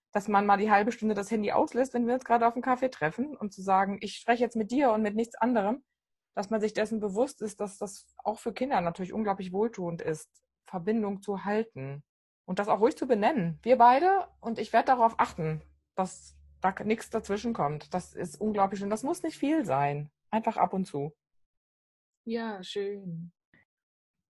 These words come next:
Speaker 2: Also jetzt fassen wir auch nochmals zusammen auf die Langeweile bezogen. Würde das heißen?
Speaker 1: Keine Ideen liefern. Eher den Prozess begleiten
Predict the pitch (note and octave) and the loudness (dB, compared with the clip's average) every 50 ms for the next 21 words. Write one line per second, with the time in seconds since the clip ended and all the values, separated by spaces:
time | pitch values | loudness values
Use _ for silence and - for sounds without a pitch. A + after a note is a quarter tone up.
0 | _ - - A3 A3 G#3 G#3+ G#3+ - - B3+ B3 - B3+ B3+ B3 - A3 A#3 A3+ | _ -2 0 2 2 2 0 0 2 0 0 2 4 4 4 4 4 4 2 4
1 | A#3+ A#3 - A3+ A3 A3+ - - A3+ A3+ A#3+ A#3+ B3 A#3+ A3 - G#3+ A3 - - | 2 2 2 0 0 0 -2 -6 -2 0 2 4 4 4 4 2 -2 -6 -6 -6
2 | A3 G#3 A3 A3 A3+ B3+ C#4+ C#4+ C4+ C4 B3+ B3+ B3+ B3+ B3+ B3 - - G#3+ F#3+ | -6 -2 2 2 2 2 2 2 2 2 2 2 0 0 -4 -4 -2 0 0 0
3 | F#3+ F#3 - G3 F#3 F#3 F3+ E3+ - _ _ _ _ _ _ _ _ _ - F#3+ | 0 -2 -2 -2 -2 -2 -2 -4 -8 _ _ _ _ _ _ _ _ _ -2 2
4 | A3 A#3 C4 C#4 C4 C4+ B3 A#3+ A#3 A3+ - - - _ _ _ - - G3+ G3 | 4 4 4 4 4 2 0 0 -2 -4 -6 -12 -18 _ _ _ -8 -2 0 0
5 | F#3+ G3+ G#3+ G#3+ - - C#4+ D4+ F4 F4 - _ _ _ _ _ _ _ _ _ | 0 0 -2 -4 -8 -6 -6 -6 -6 -8 -12 _ _ _ _ _ _ _ _ _
6 | _ _ _ _ _ _ _ _ - - A3+ G#3+ G3+ G3+ G3+ G3 F#3+ F#3+ F#3+ F#3+ | _ _ _ _ _ _ _ _ -4 2 4 4 4 4 4 2 2 2 0 0
7 | F#3 - _ _ - G#3 F#3+ D#3 D3 C#3+ D3 D3 C3 C3 C3 - - C#3 C#3 C#3+ | -4 -10 _ _ -4 -2 0 0 0 0 0 -2 -4 -6 -8 -8 -8 -8 -8 -8
8 | C3+ - _ _ _ _ _ _ _ _ - F3 F#3+ A3 B3+ B3+ A3 G#3 G3 - | -10 -14 _ _ _ _ _ _ _ _ 0 2 4 4 4 4 2 0 -2 -2
9 | F3+ - - - A3 D4+ - - - - - _ _ _ _ _ - F3 E3 D#3 | -6 -6 -2 0 0 0 0 -4 -12 -20 -20 _ _ _ _ _ -4 -4 -2 0
10 | E3 D#3+ E3 F3+ G#3 B3 B3+ B3+ D#4+ | 2 4 4 6 4 4 0 -2 -6